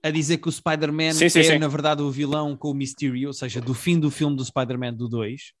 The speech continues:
Speaker 2: Exato.
Speaker 1: Eles estão a ver isso. Portanto,
Speaker 2: Ugh.
Speaker 1: a cena,
Speaker 2: Então,
Speaker 1: a cena
Speaker 2: então,
Speaker 1: de
Speaker 2: pronto,
Speaker 1: pós-créditos
Speaker 2: tá feita a ponte.
Speaker 1: Yeah. A cena de pós-créditos do Venom dois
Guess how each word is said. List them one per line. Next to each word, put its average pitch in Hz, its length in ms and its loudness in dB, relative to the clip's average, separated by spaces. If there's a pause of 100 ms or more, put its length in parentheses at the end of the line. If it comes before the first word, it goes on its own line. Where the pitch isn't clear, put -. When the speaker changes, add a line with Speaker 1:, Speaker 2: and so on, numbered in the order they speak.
(840)
Speaker 2:
Exato. 110 340 0 (760)
Speaker 1:
Eles 233 180 4
estão 269 200 2
a 247 40 4
ver 240 180 0
isso. - 380 -8 (240)
Portanto, 190 500 0 (520)
Speaker 2:
Ugh. 143 240 6
Speaker 1:
a 151 160 4
cena, 240 460 4
Speaker 2:
Então, 196 160 4
Speaker 1:
a 127 40 6
cena 262 200 4
Speaker 2:
então, 262 80 4
Speaker 1:
de 180 60 -8
Speaker 2:
pronto, 170 100 -4
Speaker 1:
pós-créditos 151 520 2
Speaker 2:
tá - 0 -
feita 139 180 2
a - 40 4
ponte. 120 300 -6 (540)
Speaker 1:
Yeah. 127 340 -2 (280)
A 127 80 -8
cena 226 280 2
de - 80 -4
pós-créditos 175 580 -2
do 147 120 -4
Venom 139 320 -2
dois 123 500 -8